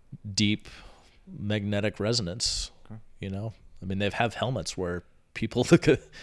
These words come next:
Speaker 1: have out-of-body experiences just based on changing the magnetic properties in your head. Um, I don't discount that it was true for that person, but
Speaker 2: Right.
Speaker 1: that's anecdotal, right? I mean,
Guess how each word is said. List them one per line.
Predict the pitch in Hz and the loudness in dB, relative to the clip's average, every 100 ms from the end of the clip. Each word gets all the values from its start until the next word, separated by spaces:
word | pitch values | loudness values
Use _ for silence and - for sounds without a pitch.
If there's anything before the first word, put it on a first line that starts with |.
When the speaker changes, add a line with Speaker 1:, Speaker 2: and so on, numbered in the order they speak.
| - - | -18 0
Speaker 1:
have | - 120 | 4 6
out-of-body | 117 110 117 120 | 6 8 6 6
experiences | 101 - 127 90 - 92 | 2 2 2 0 -2 -4
just | - 101 - | -2 -4 -2
based | 98 104 - | 0 0 0
on | 104 101 98 135 - | -2 -2 -6 -10 -8
changing | - 101 107 107 | -4 -4 -4 -6
the | 101 | -6
magnetic | 98 107 113 - | -6 -6 -6 -4
properties | 107 - - - - | -4 -6 -10 -6 -6
in | 110 | -6
your | 90 | -6
head. | 110 98 - - - - - - - - - - | -6 -8 -12 -20 -20 -20 -20 -20 -20 -20 -20 -8
Um, | - 101 98 95 - - - - - - - _ _ _ - | -4 -2 -2 -4 -10 -20 -20 -20 -20 -20 -20 _ _ _ -4
I | 110 | -2
don't | 104 110 101 | 0 0 0
discount | 107 - 98 104 | 0 0 -2 -2
that | 92 | -2
it | 92 - - | -4 -6 -6
was | 95 | -4
true | - - 104 | -4 -4 -4
for | 87 | -2
that | 101 170 | -2 -2
person, | - - - 131 - _ _ _ _ _ _ | -4 -4 -6 -10 -14 _ _ _ _ _ _
but | 104 95 | -2 0
Speaker 2:
Right. | 85 _ _ _ _ _ _ _ _ - - | -4 _ _ _ _ _ _ _ _ -20 -12
Speaker 1:
that's | 113 117 | -8 -6
anecdotal, | 101 110 110 117 165 - - | -6 -8 -8 -6 -6 -8 -10
right? | 98 127 | -8 -6
I | |
mean, | 104 104 | -8 -8